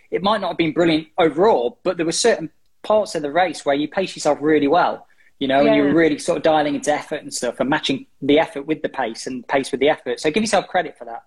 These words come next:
Speaker 1: Definitely worth
Speaker 2: Yeah,
Speaker 1: looking at.
Speaker 2: absolutely. And I say, you know, did you feel good at the start? Did you have a strong, you know, did you feel good in the middle? Did you actually come round to those last few miles and think, "Actually, I, I'm okay here. I'm gonna make this. I'm tired." I'm, you know,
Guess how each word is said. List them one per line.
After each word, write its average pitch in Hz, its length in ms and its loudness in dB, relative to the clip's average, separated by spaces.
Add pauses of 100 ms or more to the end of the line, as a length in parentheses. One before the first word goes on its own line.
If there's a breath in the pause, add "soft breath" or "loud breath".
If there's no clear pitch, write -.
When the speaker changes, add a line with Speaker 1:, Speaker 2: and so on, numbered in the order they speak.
Speaker 1:
Definitely - 260 -6
worth 240 120 2
Speaker 2:
Yeah, 240 40 0
Speaker 1:
looking 202 80 2
at. 240 160 0
Speaker 2:
absolutely. 208 520 2
And 185 100 -2
I 214 40 -2
say, 226 200 0
you 240 140 -2
know, 202 120 -2
did 220 160 -8
you 240 60 -4
feel 254 200 2
good 240 200 4
at - 60 0
the 226 40 -6
start? 208 460 0
Did 190 100 -6
you 220 80 2
have 214 80 0
a 208 60 -4
strong, 220 560 2
you 226 120 -2
know, 190 100 4
did 202 140 -4
you 220 60 -2
feel 240 160 4
good 233 160 4
in 233 120 6
the 220 60 2
middle? 220 400 4
Did 196 140 -2
you 220 80 6
actually - 280 -2
come 220 220 -4
round 214 200 0
to 214 80 -6
those 208 160 2
last 214 340 4
few 214 140 -6
miles 220 440 -2 (140)
and 190 160 -8
think, 190 240 0 (220)
"Actually, 208 320 0
I, 196 100 2
I'm 254 160 -2
okay 285 380 0
here. 165 280 4
I'm 208 140 0
gonna 262 160 -4
make 262 220 -2
this. 135 180 -2
I'm 165 80 -6
tired." 208 340 0
I'm, 233 160 -6
you 233 160 2
know, 190 100 2